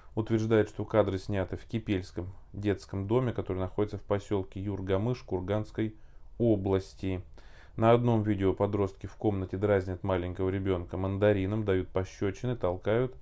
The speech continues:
На втором в ребенка дышат сигаретным дымом, уточняя:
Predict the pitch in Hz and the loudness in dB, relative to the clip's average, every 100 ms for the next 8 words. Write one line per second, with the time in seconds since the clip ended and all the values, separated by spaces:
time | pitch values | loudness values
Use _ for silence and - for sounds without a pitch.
0 | - - - - - 104 101 113 113 135 | -18 -18 -18 -20 -4 -2 2 4 6 4
1 | 123 - 95 101 101 120 113 95 107 - | 0 -4 0 0 2 0 0 0 -2 0
2 | 107 - - - - - - - 110 113 | -4 -4 -20 -20 -20 -20 -16 -2 4 6
3 | 110 98 95 98 120 120 98 95 92 107 | 6 4 0 0 2 2 0 -2 -4 -2
4 | 110 107 | 0 -2